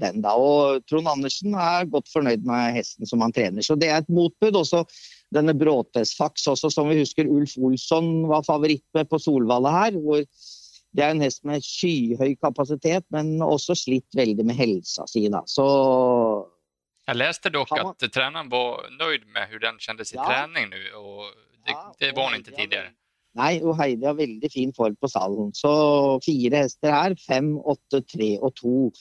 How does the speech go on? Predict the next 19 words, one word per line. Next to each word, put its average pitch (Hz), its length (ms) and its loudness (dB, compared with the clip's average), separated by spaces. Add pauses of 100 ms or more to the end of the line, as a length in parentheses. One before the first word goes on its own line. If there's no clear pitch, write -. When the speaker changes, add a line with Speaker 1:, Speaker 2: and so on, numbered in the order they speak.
(340)
Speaker 1:
Da 147 100 2
kommer 117 380 2
man 135 200 4
langt. 117 300 2 (260)
Eh, 117 480 2
skal - 200 -4
man 131 120 0
kanskje 135 400 -2
ytterligere 107 340 -8
ta 131 140 2
med 120 180 2
noen, 131 180 4
så 131 120 0
er - 20 0
det 123 120 0
ett - 180 -8
og 131 100 4
ni, 120 180 4
men, 120 200 2